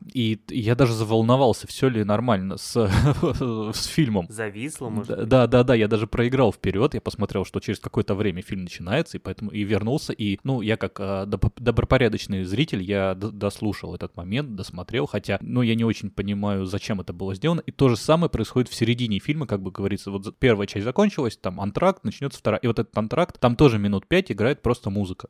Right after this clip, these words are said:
Speaker 2: Может быть, для кинотеатров, чтобы люди... и это, знаешь, похоже на вопрос в «Что, где, когда».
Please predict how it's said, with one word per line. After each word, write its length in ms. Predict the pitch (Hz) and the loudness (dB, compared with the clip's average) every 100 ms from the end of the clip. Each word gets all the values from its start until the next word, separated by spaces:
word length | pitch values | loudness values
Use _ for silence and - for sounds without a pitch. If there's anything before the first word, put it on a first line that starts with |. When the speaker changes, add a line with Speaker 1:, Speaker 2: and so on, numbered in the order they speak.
| - | -8
Speaker 2:
Может 220 | 131 131 | -8 -6
быть, 120 | 135 | -8
для 140 | 127 123 | -8 -8
кинотеатров, 760 | 127 120 120 107 110 - 117 | -6 -6 -6 -2 -2 -4 -14
чтобы 280 | - 107 104 | -12 -12 -10
люди... 400 | 110 107 101 95 - | -10 -8 -10 -10 -6
и 100 | 165 | -4
это, 180 | 151 156 | -4 -4
знаешь, 180 | 202 | -6
похоже 320 | - - 156 135 | -6 -4 -4 -4
на 100 | 127 | -6
вопрос 420 | 135 143 123 117 - | -4 -6 -8 -12 -20
в 60 | |
«Что, 160 | - 127 | -14 -12
где, 160 | 117 | -10
когда». 380 | 117 147 110 87 | -8 -10 -10 -12